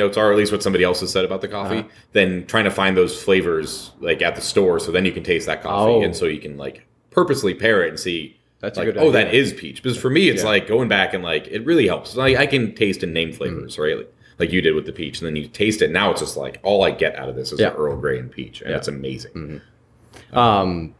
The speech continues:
Speaker 2: absolutely. That's, that's, uh, fascinating psychology and the tasting of coffee. Uh, I think a-, another reason for the waiting period is to make sure that, like, I don't, I don't know exactly,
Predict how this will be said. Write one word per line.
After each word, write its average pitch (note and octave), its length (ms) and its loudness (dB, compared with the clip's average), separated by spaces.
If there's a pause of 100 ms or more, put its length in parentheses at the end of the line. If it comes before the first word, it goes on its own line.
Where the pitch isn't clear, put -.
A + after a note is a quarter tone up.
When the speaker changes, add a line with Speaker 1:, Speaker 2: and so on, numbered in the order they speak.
(100)
Speaker 2:
absolutely. F2+ 540 -2
That's, A2 340 2
that's, - 340 2
uh, F#2+ 220 2
fascinating D2+ 600 -6
psychology D#2 540 -4
and C#2+ 100 -8
the - 120 -8
tasting E2 320 -6
of D2 100 -12
coffee. D#2+ 420 -6 (160)
Uh, E2 260 0
I A#2 80 2
think C3 260 0 (220)
a-, B2 180 4
another B2+ 460 6
reason G2+ 520 4
for G2+ 460 4
the F2 140 -2
waiting G2+ 380 4
period E2+ 580 0 (100)
is F2+ 260 0
to A2 100 -2
make F#2+ 240 0
sure F#2+ 300 2
that, E2 280 0 (440)
like, G#2+ 200 4 (1400)
I B2 120 4
don't, B2+ 400 4 (720)
I A2+ 100 6
don't A#2 240 4
know G#2 260 6
exactly, F2+ 800 0